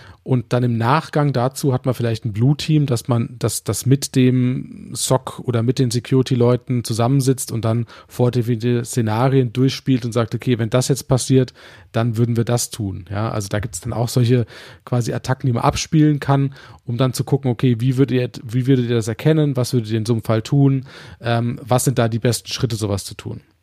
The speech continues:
Also es sind zwei, äh, sage ich mal, Projekte, die, ähm, nicht zeitgleich laufen sollten, weil sonst, äh, ja, wissen auch zu viele Leute, dass es, dass was passiert, äh, in diesem Moment. Deswegen, ähm,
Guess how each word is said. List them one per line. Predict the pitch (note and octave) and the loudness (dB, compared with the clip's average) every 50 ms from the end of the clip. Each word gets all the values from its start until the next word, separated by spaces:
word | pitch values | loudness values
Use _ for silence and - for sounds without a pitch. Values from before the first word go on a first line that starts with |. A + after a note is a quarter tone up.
| _ _ - | _ _ -10
Also | - A2+ G#2+ A2+ | -8 -6 -6 -4
es | - | -2
sind | - C#3 C3 - - _ _ | 0 -2 -2 -2 -8 _ _
zwei, | - - - A#2 A2+ A#2+ C3+ C#3 C#3 C3+ C#3 - - - - - _ - | -8 -6 0 0 2 4 6 6 6 4 2 -2 -16 -20 -20 -20 _ -12
äh, | - - B2+ A#2+ A#2+ B2 C#3 | -6 -4 -2 0 0 0 0
sage | A#2+ B2 B2 B2 | 0 0 0 0
ich | A#2+ | 0
mal, | C#3 C3 A#2+ | 0 0 -2
Projekte, | - - - B2+ B2 B2 - - C#3 A#2+ | -2 -2 -2 -2 -2 -2 -2 -2 -4 -4
die, | G#2 - A#2 A#2 A#2 A#2 A#2+ A#2+ | -2 -4 -4 -2 0 0 0 0
ähm, | - - A#2+ A2+ A2 A2+ A2 A2+ A2 A2 G#2 G2+ G#2+ | -2 -2 -2 -2 -2 -2 -2 -2 -4 -6 -6 -8 -8
nicht | G#2+ A2+ C3 C3+ - - - | -4 -2 -2 -2 -2 -2 0
zeitgleich | C#3 B2+ D3+ - - D#3+ D3 C#3 C#3 | 2 2 2 2 2 2 2 2 2
laufen | C#3+ C#3 C#3+ C3+ C#3+ C3+ | 2 2 2 2 0 0
sollten, | B2 C3+ C3+ C#3+ C#3+ - C3 A2+ | 2 2 2 2 2 0 -2 -2
weil | A2+ A2+ A2 | 0 0 0
sonst, | A#2 A#2 A2+ G#2 - - - - - - | 0 -2 -4 -4 -8 -12 -14 -14 -12 -10
äh, | C3+ - A#2 A2+ A2+ A#2 - _ - - - - - | -8 -8 -6 -6 -6 -8 -10 _ -18 -20 -20 -16 -12
ja, | A#2 G#2+ F#2+ A2 A#2 A2 G#2+ | -10 -6 -4 -4 -4 -4 -2
wissen | A2 D#3 D#3+ - F3 - | 0 0 0 0 0 0
auch | B2+ C#3 C3+ | 0 0 0
zu | - - | 0 -2
viele | - D3 D3 C#3 | 2 4 4 4
Leute, | A#2 A#2 B2+ C3+ - B2+ | 6 4 4 2 2 0
dass | - B2+ A2 | -2 -2 -2
es, | A#2+ A#2 - _ _ - | -2 -6 -8 _ _ -4
dass | C3 A#2+ - | -4 -2 -2
was | C3 A#2+ - | -2 -4 -2
passiert, | - B2 A2 - - D#3+ F#3 G#3+ G#3+ G#3 - - - - - - - - - - - - | -2 -4 -4 -2 0 2 4 4 4 2 -2 -8 -18 -20 -20 -20 -20 -20 -20 -14 -6 -2
äh, | C3+ C#3+ C#3+ C#3 C#3+ | 0 0 0 0 0
in | C#3+ C3+ | -2 -2
diesem | C#3 D3 C#3 C#3+ C#3+ | 0 0 2 4 4
Moment. | C3+ C3+ C3+ C3 C3+ - - - - - - - - - | 4 4 4 2 0 -2 -8 -14 -20 -20 -20 -20 -8 -4
Deswegen, | C3 A#2+ - - A#2+ A#2+ A#2 A#2 A#2+ A#2+ A#2 - | -2 -2 0 2 2 2 2 2 0 -2 -4 -4
ähm, | B2+ A#2 A2 A2 A2 A2 A2 G#2 | -4 -2 -2 0 0 -2 -4 -6